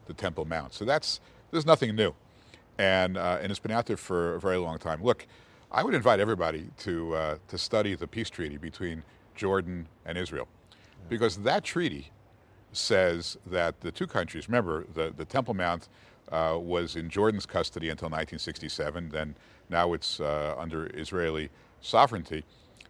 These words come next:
Speaker 1: But the parties agreed in, in nineteen ninety-four in their treaty that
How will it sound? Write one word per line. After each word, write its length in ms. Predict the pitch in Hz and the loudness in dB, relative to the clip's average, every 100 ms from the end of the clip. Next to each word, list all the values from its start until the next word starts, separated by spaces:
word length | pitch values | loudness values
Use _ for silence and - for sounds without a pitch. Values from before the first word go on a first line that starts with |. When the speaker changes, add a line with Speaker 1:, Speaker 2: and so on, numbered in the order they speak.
| - | -2
Speaker 1:
But 140 | - 104 | 4 4
the 60 | 110 | 4
parties 340 | 160 277 123 | 2 2 2
agreed 340 | 104 143 104 | 0 2 0
in, 240 | 87 80 82 - | -2 -6 -10 -10
in 100 | 87 | -4
nineteen 520 | 95 104 - 95 87 | -4 -4 -4 -6 -6
ninety-four 840 | 85 80 80 85 82 78 - 135 71 - | -4 -4 -4 -4 -6 -6 0 0 0 -6
in 120 | 80 | -8
their 120 | 80 | -6
treaty 340 | 76 160 160 69 - - - - - - - - - | -6 -6 -6 -8 -12 -20 -20 -20 -20 -20 -20 -14 2
that 360 | 90 87 87 | 6 8 6